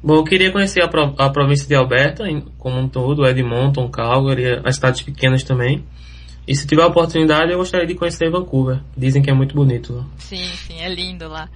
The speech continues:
Speaker 2: Douglas, e qual é a sua dica? Enfim, o que que você acha importante dizer aqui pra quem tá ouvindo,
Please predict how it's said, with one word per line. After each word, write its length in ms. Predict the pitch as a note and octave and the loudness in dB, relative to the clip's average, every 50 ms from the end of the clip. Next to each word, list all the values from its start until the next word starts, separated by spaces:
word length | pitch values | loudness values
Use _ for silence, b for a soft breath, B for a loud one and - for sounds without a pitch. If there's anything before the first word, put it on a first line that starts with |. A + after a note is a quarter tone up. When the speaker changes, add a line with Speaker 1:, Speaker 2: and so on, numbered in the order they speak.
| B B B B B B B B B B B B - | B B B B B B B B B B B B -10
Speaker 2:
Douglas, 600 | - A3 A3+ A3 - _ G#3+ A#3+ A3+ A3 G#3+ A3+ | -6 -6 -6 -6 -6 _ -2 0 0 0 -2 -4
e 100 | A3+ A3 | -6 -6
qual 340 | - - A#3+ B3 B3+ C4 B3+ | -4 -4 -4 -2 -2 0 -2
é 380 | A#3+ A#3 A#3+ B3 B3 A#3+ A#3 | -2 -2 -2 -4 -4 -2 -2
a 120 | A3 G#3+ A3 | -4 -4 -6
sua 260 | - - A#3+ A3 G#3+ | -8 -8 -8 -8 -8
dica? 600 | F3+ F3 F#3+ G#3 A3 A3+ A3 G#3 - G#3+ F#3 F#3 | -8 -10 -8 -6 -4 -4 -4 -6 -8 -10 -10 -8
Enfim, 400 | F#3+ G3 - - G#3+ F#3 E3+ E3+ | -10 -12 -14 -14 -14 -14 -14 -14
o 60 | E3+ | -14
que 140 | - A#3+ - | -16 -16 -16
que 80 | - | -14
você 240 | A#3 A#3+ A#3 - A#3+ | -14 -14 -14 -12 -12
acha 200 | G#3 G#3 - G#3 | -12 -12 -14 -18
importante 1000 | G#3 - G#3 G3+ F#3+ - - F#3+ F#3+ F#3+ G3+ G#3 - - G3+ F#3+ F#3 F3+ F3+ F3 F3 | -18 -18 -18 -18 -18 -16 -14 -14 -12 -12 -14 -16 -18 -18 -16 -16 -16 -16 -16 -16 -18
dizer 480 | - F3+ F3+ F3+ - F3 F3+ F#3+ F#3+ | -20 -20 -20 -20 -16 -12 -10 -10 -10
aqui 240 | F3+ - - G3 F#3 | -10 -12 -14 -18 -18
pra 180 | - - F3 - | -16 -16 -16 -14
quem 180 | - F#3+ F#3+ | -14 -16 -14
tá 140 | - A3 F#3+ | -14 -14 -14
ouvindo, 560 | F#3 F3+ F#3 G3+ F3+ F3 F#3 G3 G3 G3+ G3 | -14 -14 -16 -18 -18 -18 -18 -18 -18 -18 -20